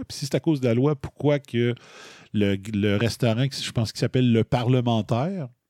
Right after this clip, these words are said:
à l'Assemblée nationale, il est ouvert pour les députés, puis, euh, euh, les rapaces, là, qui, qui travaillent là, avec leur sécurité d'emploi, là ? Je sais pas.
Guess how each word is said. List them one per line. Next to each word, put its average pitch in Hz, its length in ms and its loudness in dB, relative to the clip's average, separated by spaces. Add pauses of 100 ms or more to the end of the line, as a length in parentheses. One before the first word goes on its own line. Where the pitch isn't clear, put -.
(260)
à 110 100 -4
l'Assemblée 113 340 0
nationale, 127 460 -2
il 104 80 -4
est - 160 -8
ouvert 110 420 -2
pour 185 140 -6
les 175 120 -2
députés, 175 460 -4
puis, 135 340 -2
euh, 120 180 2 (640)
euh, 101 240 0
les 110 180 4
rapaces, 135 640 0
là, 156 120 -4
qui, 110 360 -6
qui - 100 -20
travaillent 107 380 -2
là, 180 280 -8
avec 113 280 -8
leur 107 120 0
sécurité 117 520 -4
d'emploi, 120 400 -6
là ? 220 80 -14 (680)
Je - 60 -20
sais 139 60 -12
pas. 175 140 -12